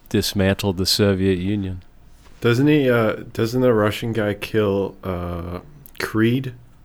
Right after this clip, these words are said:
Speaker 2: That's his
Speaker 1: Yeah,
Speaker 2: name?
Speaker 1: Apollo Creed.
Speaker 2: Apollo Creed, yeah.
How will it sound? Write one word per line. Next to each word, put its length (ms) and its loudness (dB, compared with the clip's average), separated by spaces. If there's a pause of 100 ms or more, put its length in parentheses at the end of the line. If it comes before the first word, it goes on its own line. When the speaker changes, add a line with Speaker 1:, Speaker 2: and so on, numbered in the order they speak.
(140)
Speaker 2:
That's 180 -6
his 60 0
Speaker 1:
Yeah, 180 2
Speaker 2:
name? 180 -2
Speaker 1:
Apollo 400 4
Creed. 340 0 (140)
Speaker 2:
Apollo 360 2
Creed, 420 -4
yeah. 340 -8